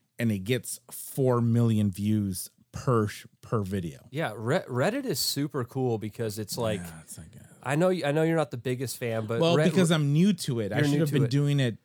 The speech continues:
Speaker 1: you know, five years
Speaker 2: But
Speaker 1: ago.
Speaker 2: it's, it's kind of like the birthplace for a lot of content that ends up on the internet and various places.
Speaker 1: Yeah, absolutely.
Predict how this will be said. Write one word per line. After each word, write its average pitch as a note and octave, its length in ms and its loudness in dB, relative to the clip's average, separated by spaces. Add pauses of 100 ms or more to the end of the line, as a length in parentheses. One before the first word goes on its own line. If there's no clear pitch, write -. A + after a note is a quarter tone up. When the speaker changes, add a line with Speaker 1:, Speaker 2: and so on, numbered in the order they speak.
(120)
Speaker 1:
you C3 140 -4
know, G#2+ 100 0
five A2+ 320 0
years A2+ 240 0
Speaker 2:
But D3+ 160 2
Speaker 1:
ago. D#3+ 80 -2
Speaker 2:
it's, E3 240 -4
it's - 180 -8
kind F3 280 -2
of D#3+ 100 -2
like D3+ 340 0
the A2+ 220 -8
birthplace A#2 800 -2
for - 160 -6
a A2 80 0
lot A2 260 -4
of G#2+ 180 -8 (200)
content A#2 560 -4
that G#2+ 240 -6
ends A2+ 240 -6
up G#2+ 200 -6
on A2 200 -6
the G2 160 -8
internet G#2+ 520 -6
and G2+ 160 -12
various G#2 380 -8
places. G#2+ 420 -6
Speaker 1:
Yeah, B2 180 0
absolutely. A2 600 -6